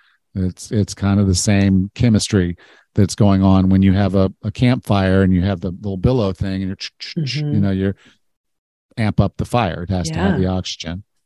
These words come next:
Speaker 2: I love that. And then at night, when it's time to wind things down and, and try and lay down and fall asleep, taking those deeper breaths and,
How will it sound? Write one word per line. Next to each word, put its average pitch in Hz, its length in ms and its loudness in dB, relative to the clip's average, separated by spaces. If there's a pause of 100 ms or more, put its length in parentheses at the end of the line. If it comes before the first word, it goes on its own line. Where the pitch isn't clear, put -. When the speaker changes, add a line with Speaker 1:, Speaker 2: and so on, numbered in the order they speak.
(460)
Speaker 2:
I 175 60 -2
love 165 280 2
that. 139 380 -2 (180)
And 175 180 2
then 175 160 2
at 165 180 0
night, 170 340 0
when 165 160 -2
it's 156 180 -2
time 160 320 0
to 165 120 0
wind 156 340 0
things 151 260 -2
down 156 380 0
and, 143 340 -2
and 143 240 -2
try 151 240 -2
and 151 160 0
lay 151 140 2
down 151 240 0
and 151 140 -4
fall 147 180 0
asleep, 170 540 0 (440)
taking 160 380 0
those 151 300 -2
deeper 156 340 2
breaths 160 580 0
and, 151 280 0